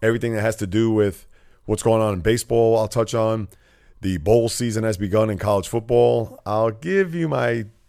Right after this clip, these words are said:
two rusty red cents on that, 'cause to me, there isn't really much to report unless you're just a dyed-in-the-wool college football fan.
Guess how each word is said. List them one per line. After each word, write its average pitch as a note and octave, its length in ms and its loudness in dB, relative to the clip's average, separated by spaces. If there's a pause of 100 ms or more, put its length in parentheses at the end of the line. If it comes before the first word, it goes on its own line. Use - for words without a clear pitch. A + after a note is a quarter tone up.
(380)
two F3+ 460 0
rusty C3+ 760 0
red G#2+ 380 2
cents A#2 400 -2
on F#2+ 140 -2
that, F2+ 320 -4 (420)
'cause G#2 180 -2
to A#2 80 -2
me, A#2+ 280 2
there G2+ 180 0
isn't G2 220 -2
really A2 180 2
much F#2+ 160 -2
to F#2 100 -8
report F#2 300 0
unless F2+ 240 -4
you're E2 80 -6
just F2 240 -8
a D#2+ 60 -4
dyed-in-the-wool E2+ 600 -2
college D2 280 -6
football G#2 320 -2
fan. F#2+ 400 -4